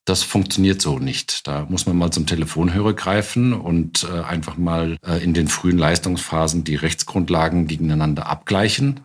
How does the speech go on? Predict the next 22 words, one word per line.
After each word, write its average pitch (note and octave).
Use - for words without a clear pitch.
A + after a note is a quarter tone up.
Und E2
wenn F2
dann E2+
klar E2+
ist, F2
welche D#2+
Rechtsgrundlagen D#2
angewendet F#2+
werden A2
müssen, D3+
dann G2
ist F#2+
es G#2+
auch F#2+
Aufgabe F#2
der E2+
Fachingenieure, A2
in G#2
diese F2+
jeweilige E2+
Vorschrift E2
reinzuschauen A#2+